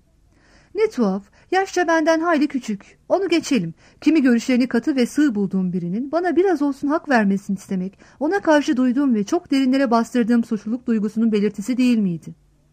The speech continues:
Ya söyledikleri gerçekten doğruysa,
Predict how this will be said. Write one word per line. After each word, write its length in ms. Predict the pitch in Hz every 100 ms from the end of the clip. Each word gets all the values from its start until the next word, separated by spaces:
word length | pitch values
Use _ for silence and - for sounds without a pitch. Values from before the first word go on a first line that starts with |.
| _ _ _ _ _ _ _ _ _ _ _ -
Ya 120 | 403
söyledikleri 520 | 403 381 370 381 359
gerçekten 580 | 285 320 311 - 269 240
doğruysa, 560 | 240 240 240 - 190